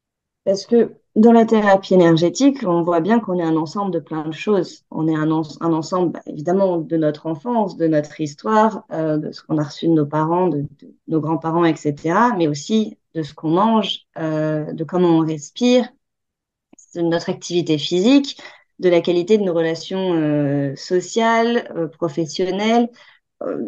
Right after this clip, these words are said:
de la société, la culture dans laquelle on a grandi. Ouais, on est vraiment, euh, baigné dans tout ça.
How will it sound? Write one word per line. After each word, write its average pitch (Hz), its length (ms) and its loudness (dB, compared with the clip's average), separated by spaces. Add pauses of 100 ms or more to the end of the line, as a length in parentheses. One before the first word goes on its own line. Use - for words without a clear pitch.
de 185 160 0
la 165 120 2
société, 190 420 0
la 202 100 4
culture 185 380 0
dans 208 80 2
laquelle 180 280 -4
on 175 100 -2
a 165 80 0
grandi. 185 380 -2
Ouais, 196 100 2
on 165 120 0
est 165 60 0
vraiment, 214 440 -2
euh, 175 180 -2
baigné 196 360 0
dans 170 140 -6
tout 175 160 -12
ça. - 240 -8